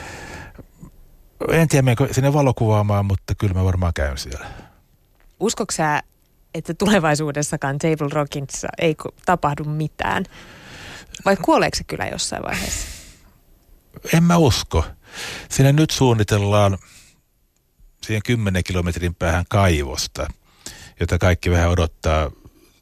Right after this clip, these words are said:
Speaker 1: Toisaalta niinku se tuo, tuo työtä, mut sit pelätään, että se tuo niin paljon vieraita ihmisiä ja, ja tota, hälinää ja melua, että niinku se on, se on vähän semmonen muutosjuttu, mitä nyt ihmiset suhtautuu vähän kaksijakoisesti, mutta joka saa jo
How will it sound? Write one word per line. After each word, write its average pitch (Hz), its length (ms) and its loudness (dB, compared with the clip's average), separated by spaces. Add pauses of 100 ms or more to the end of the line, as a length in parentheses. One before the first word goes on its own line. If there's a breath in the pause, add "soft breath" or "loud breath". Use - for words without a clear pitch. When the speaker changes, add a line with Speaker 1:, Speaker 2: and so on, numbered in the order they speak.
(180)
Speaker 1:
Toisaalta 95 460 4
niinku 82 520 -2 (500)
se - 140 -6
tuo, 85 340 0 (140)
tuo 85 180 0
työtä, 101 580 4
mut 90 160 0
sit 95 200 -2
pelätään, 82 520 2
että 80 240 -4
se 85 80 -6
tuo 87 220 0
niin 85 180 2
paljon 82 200 2
vieraita 87 400 4
ihmisiä 76 560 0
ja, 76 180 0 (840 loud breath)
ja 87 120 4
tota, 82 360 2 (360 loud breath)
hälinää 87 460 4
ja 82 120 4
melua, 80 420 2
että 78 260 -2
niinku 78 340 -4 (880)
se 110 220 2
on, 98 100 6
se 120 100 4
on 104 100 6
vähän 92 200 6
semmonen 82 520 0
muutosjuttu, 85 680 0
mitä 80 240 -2
nyt 82 120 -4 (580)
ihmiset 101 300 -2
suhtautuu 87 520 0
vähän 82 140 2
kaksijakoisesti, 76 800 -4
mutta 76 240 -2
joka 85 140 2
saa 92 180 4
jo 92 140 4